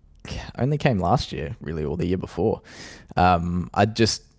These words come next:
I'd been doing karting for so long, um, and I, I just wanted a little bit of a break. I wanna get back into it at some point,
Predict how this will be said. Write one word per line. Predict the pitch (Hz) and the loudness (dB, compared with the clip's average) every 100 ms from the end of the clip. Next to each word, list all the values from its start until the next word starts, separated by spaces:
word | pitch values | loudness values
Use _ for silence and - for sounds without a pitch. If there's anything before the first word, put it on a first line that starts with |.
| - | -2
I'd | 98 | 2
been | 107 113 | 4 6
doing | 117 107 | 6 6
karting | 110 104 101 | 6 6 4
for | 95 | 2
so | 101 92 | 2 4
long, | 95 92 95 - - _ | 4 4 0 -4 -20 _
um, | - - 73 67 - | -8 -6 -6 -10 -8
and | 78 - | -6 -6
I, | - 69 57 | -6 -6 -6
I | |
just | - - - - | -6 -10 -10 0
wanted | 92 92 87 95 | 2 2 0 0
a | 98 | 2
little | 117 135 | 2 2
bit | 143 | 2
of | |
a | 143 | 2
break. | 131 240 - - - | 2 0 -2 -6 2
I | |
wanna | 117 127 98 | 4 4 4
get | 92 87 | 0 2
back | 90 101 | 0 0
into | 92 - | -4 -4
it | - | -6
at | - | -4
some | 90 | -6
point, | 87 - 87 | -4 -4 -6